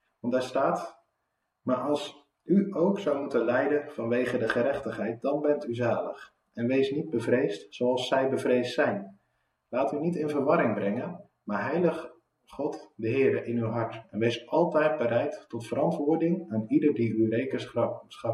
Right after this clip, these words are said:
vraagt van de hoop die in u is, met zachtmoedigheid en eerbied."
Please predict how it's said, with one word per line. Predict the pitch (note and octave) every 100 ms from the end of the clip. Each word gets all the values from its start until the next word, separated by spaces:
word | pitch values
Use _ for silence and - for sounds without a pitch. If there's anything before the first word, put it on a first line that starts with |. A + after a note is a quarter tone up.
| -
vraagt | - A#2+ B2 - - _
van | G#2+
de | G2
hoop | A#2+ D3 - -
die | - G#2+
in | C#3 C3
u | G2+
is, | G2+ C3+ E3+ - - _ _ _ _ _
met | A2+ A#2
zachtmoedigheid | - - D#3 E3 - C#3 C3+
en | A#2 -
eerbied." | C#3 A#2+ G2+ - -